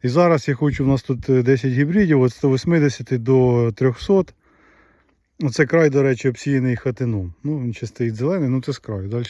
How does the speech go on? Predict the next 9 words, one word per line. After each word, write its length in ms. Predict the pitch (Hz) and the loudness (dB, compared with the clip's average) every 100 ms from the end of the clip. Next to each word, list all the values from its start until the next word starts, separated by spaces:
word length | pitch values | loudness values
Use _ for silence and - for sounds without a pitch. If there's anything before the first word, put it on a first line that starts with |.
| 110 | -10
подивимося, 500 | 120 113 110 104 - | -10 -6 -6 -8 -10
як. 200 | 113 - | -12 -12
Ще 160 | - 160 | -8 -6
таке, 400 | 156 170 156 139 _ - - - _ _ _ _ _ - | -4 0 0 0 _ -20 -20 -20 _ _ _ _ _ -4
якби, 380 | 139 127 131 143 | -2 0 0 0
є 80 | 117 | 0
розуміння, 680 | 131 135 143 156 175 165 143 | -2 -2 0 2 2 2 0
що 440 | 113 135 127 123 113 | 0 -2 0 0 -2
треба 480 | 127 135 123 123 | -2 -2 0 -2